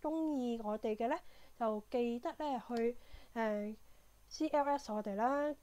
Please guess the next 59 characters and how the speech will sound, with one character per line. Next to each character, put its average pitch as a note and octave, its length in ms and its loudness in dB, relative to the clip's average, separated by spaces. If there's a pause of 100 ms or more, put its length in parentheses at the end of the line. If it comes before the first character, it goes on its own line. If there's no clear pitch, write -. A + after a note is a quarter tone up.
記 B3 160 6
得 C#4 140 6
撳 G#3+ 200 -2
個 G#3+ 140 0
小 A3+ 160 -4
鈴 A#3 220 0
鐺 - 0 -
喎。 A3+ 440 0 (280)
咁 C#4+ 380 2
然 F3+ 100 -8
後 A3 120 0
呢， C#4 200 2
如 G#3 140 -4
果 A#3 260 2
有， A3 520 -2
呃， G#3+ 180 -4
Wee D#4+ 260 2
Me E4+ 200 4
嘅 B3 120 0
朋 F#3+ 260 -8
友 G3+ 80 -4
呢， D#4+ 80 2 (140)
就 G#3 160 -6
記 A#3 220 0
得 C#4 200 -2
加 C#4 200 0
入 G#3+ 120 0
我 G3+ 120 -4
哋 G#3+ 220 -2
嘅 - 120 -12
群 F#3+ 160 -8
組， G#3 260 -4 (600)
呃， G#3+ 200 -2
Rubber F4 320 -2
Bee F4 180 4
塔 - 280 -4
羅 F3+ 220 -8
時 G#3+ 140 -6
間 G#3+ 380 0 (220)
咁 A#3 80 -6
樣 G#3 260 -4
嘅。 G#3 120 -6 (680)
如-， G#3+ 240 -6 (380)
好 A#3+ 160 0
啦， E4+ 120 4
咁 E4 140 -2
我 D4 300 2 (480)
再 D4+ 80 4
開 F4 420 2
埋 G3 260 -2 (380)
頭 G3 180 -8
先 E4 240 -2
雙 E4 300 -2
魚 G#3+ 300 -2
座 G#3+ 320 0
嘅 A#3+ 320 2
朋 G3+ 240 -8
友 A3 180 -2
仔 A#3+ 180 0